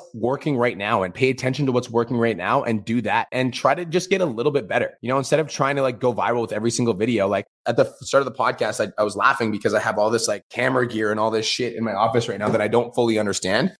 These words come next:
but I just, I don't need to understand it right now because, like, like, this is a, I'm playing the long game, and this is, like, the first step of me getting better at video content. And I'm not interested in, like, making super viral videos right now. Like, what I wanna do is I wanna get better at content.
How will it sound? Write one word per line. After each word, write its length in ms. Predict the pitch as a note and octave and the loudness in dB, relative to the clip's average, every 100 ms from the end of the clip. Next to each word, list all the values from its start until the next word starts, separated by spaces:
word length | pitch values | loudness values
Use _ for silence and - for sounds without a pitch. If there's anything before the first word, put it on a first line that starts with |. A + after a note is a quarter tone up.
| - | -6
but 220 | A2+ D3+ | 0 0
I 80 | D3 | 0
just, 220 | D3+ - - | -4 -10 -2
I 80 | D#3 | 0
don't 140 | F3 | 0
need 160 | E3 G#3 | -2 -2
to 100 | A#2+ | -2
understand 380 | A2+ F#2 F#2+ F2 | -2 -2 0 0
it 40 | |
right 160 | D2 C#2+ | 0 0
now 140 | D#2 | 0
because, 320 | G2 - B2 | -2 -2 0
like, 180 | A#2+ A#2 - | 0 -2 -4
like, 180 | A#2 A#2 | -4 0
this 180 | C3+ - | 0 0
is 140 | C#3+ | -2
a, 280 | C#3+ B2 G#2 - | 0 0 -2 -2
I'm 180 | B2+ C#3+ | -2 0
playing 260 | - E3+ F3 | -2 -2 0
the 80 | |
long 280 | A#2 C3 F3+ | 0 0 0
game, 220 | F#2+ D2 - | -4 -10 -6
and 180 | A2+ B2 | 0 2
this 160 | C#3+ | 2
is, 140 | D#3 B2+ | 0 2
like, 160 | B2 | 0
the 80 | A#2+ | 0
first 320 | - C#3 C3 | 0 2 2
step 280 | - C#3 C#3+ | 0 0 0
of 140 | A2 A#2 | -2 0
me 380 | A#2+ A#2 A#2 - - | 0 0 -4 -12 -8
getting 260 | G2+ C3 B2 | -2 -2 0
better 260 | A#2 C3 | 0 2
at 120 | C3 G#2 | 0 -2
video 260 | C#3+ D3 | 0 0
content. 460 | F#2 F#2+ F2+ E2 E2 | 0 -2 -2 -4 -4
And 120 | A2+ | -4
I'm 120 | B2+ D#3 | -2 0
not 260 | D#3+ D3+ - | 0 -2 -4
interested 480 | D3+ D3+ F3 - A2 | -4 -2 -2 -2 0
in, 100 | A2 | 0
like, 220 | G2+ F#2+ | 0 0
making 340 | A2+ A2 A2+ | 0 2 0
super 340 | A2+ - A#2 A2+ | -2 0 -2 -2
viral 340 | F#2+ A2+ A2 | 0 2 0
videos 360 | A2 B2 A#2 G2+ | -2 0 0 0
right 200 | G#2+ E2+ | -4 -4
now. 240 | G#2 C#3 | -2 0
Like, 200 | A2+ G2+ | 0 -2
what 140 | A#2 B2+ | -2 0
I 60 | |
wanna 300 | A2 C3+ D3+ | 0 0 -2
do 220 | A#2+ E3+ | -2 0
is 100 | D3+ | 0
I 40 | B2 | -2
wanna 240 | B2+ C3+ | -4 -4
get 300 | B2+ C3 - - | 2 2 2 -6
better 340 | G2+ C3 C#3 | 0 2 2
at 80 | A#2 | 2
content. 440 | - D3+ F3 F#2+ | 0 0 0 -6